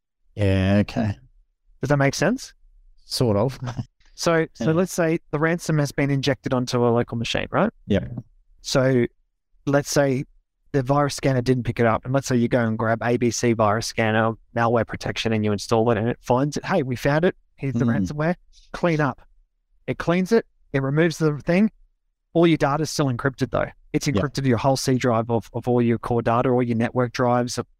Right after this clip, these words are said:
Speaker 2: whatever you've got, your Google Drive, your OneDrive, all
Speaker 1: Mm.
Speaker 2: encrypted. And if you've cleaned that virus, if you don't have the decrypt, if, if the virus has been removed, the virus actually is the way to decrypt it.
Speaker 1: Oh.
Speaker 2: So you're kinda screwed there as well, right?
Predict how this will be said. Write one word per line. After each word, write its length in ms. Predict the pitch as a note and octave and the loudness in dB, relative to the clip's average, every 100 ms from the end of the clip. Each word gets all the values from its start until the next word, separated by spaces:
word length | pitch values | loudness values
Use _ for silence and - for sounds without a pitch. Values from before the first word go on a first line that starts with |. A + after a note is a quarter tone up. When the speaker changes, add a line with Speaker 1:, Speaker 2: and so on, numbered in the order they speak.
| _ _ | _ _
Speaker 2:
whatever 320 | B2+ B2 A2+ A#2 | -2 0 2 0
you've 200 | G#2+ - | -2 -2
got, 180 | - | -2
your 120 | - A#2+ | 0 0
Google 280 | C3 C3+ | 0 2
Drive, 440 | D3+ D3 E3+ G#3 - _ - | 0 2 0 -2 -8 _ -2
your 140 | A2+ | 0
OneDrive, 600 | B2 D3 D#3 D#3+ G#3 - - _ _ _ _ _ | 2 2 2 2 2 -2 -20 _ _ _ _ _
all 180 | D#3+ D3 | 0 2
Speaker 1:
Mm. 60 | G2+ | 0
Speaker 2:
encrypted. 300 | F2 E2+ - _ _ _ _ D#3+ | -2 -4 -6 _ _ _ _ 0
And 400 | D3+ D3 D3+ - _ _ _ _ _ _ - | 0 0 -2 -8 _ _ _ _ _ _ -2
if 160 | D#3 | 0
you've 140 | E3+ E3 | 0 -2
cleaned 320 | - F3+ F3 | 0 0 0
that 100 | C#3+ | -2
virus, 540 | C3+ D3 C#3 A2+ - - _ - | 0 0 -2 -6 -12 -18 _ -4
if 100 | C#3+ - | -4 -2
you 180 | E3 D#3+ | -2 2
don't 160 | D#3 C#3+ | 2 0
have 160 | C#3 | -2
the 80 | C#3 | -2
decrypt, 640 | C3 C3+ - C#3 - - - | -2 -2 -2 -4 -4 -12 -4
if, 120 | C#3 - | -4 -2
if 140 | D3 | -4
the 60 | C3+ | -2
virus 320 | C#3+ D#3+ D3+ | 0 0 -2
has 60 | C3 | -6
been 140 | C#3 | -2
removed, 380 | B2 C3+ B2+ A2+ - | 0 2 0 0 -6
the 60 | |
virus 340 | C3 C#3 C3+ B2+ | 0 2 2 0
actually 320 | A#2+ - B2 | -4 -2 0
is 80 | A2+ | 0
the 80 | A#2 | 2
way 180 | A#2 | 2
to 40 | G#2+ | 2
decrypt 400 | G#2+ - A2+ - | -2 -2 -6 -6
it. 120 | - _ _ - - | -8 _ _ -20 -10
Speaker 1:
Oh. 240 | A#2 F#2+ - _ _ _ - | -6 -6 -8 _ _ _ -4
Speaker 2:
So 140 | E3 | 0
you're 200 | D#3+ D#3 | 0 0
kinda 280 | - E3 E3 | 0 0 0
screwed 340 | - E3 D#3 | 0 -2 0
there 220 | D#3 C#3+ | 0 0
as 120 | C3 D#3+ | 0 0
well, 260 | C#3+ A2 | 0 0
right? 300 | C3 E3 - | -2 0 0